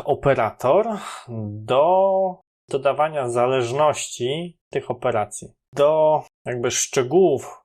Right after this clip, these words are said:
tworzenia własnych operatorów zachęcam do rzucenia okiem na te nasze, na tą naszą serię podstawową oraz w serii funkcyjnej dokładnie ten operator i jeszcze operator dekompozycji funkcji jest gr-,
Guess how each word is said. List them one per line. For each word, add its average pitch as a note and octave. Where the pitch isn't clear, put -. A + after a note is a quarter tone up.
tworzenia C3
własnych A#2
operatorów A#2
zachęcam A#2+
do A#2+
rzucenia A#2
okiem A2+
na A2+
te -
nasze, A2
na A#2
tą A#2
naszą A#2
serię A#2+
podstawową A#2
oraz C#3+
w -
serii B2+
funkcyjnej A#2+
dokładnie A#2+
ten A#2
operator A#2
i G#2+
jeszcze A2
operator A2+
dekompozycji A2+
funkcji A2
jest G#2+
gr-, A#2+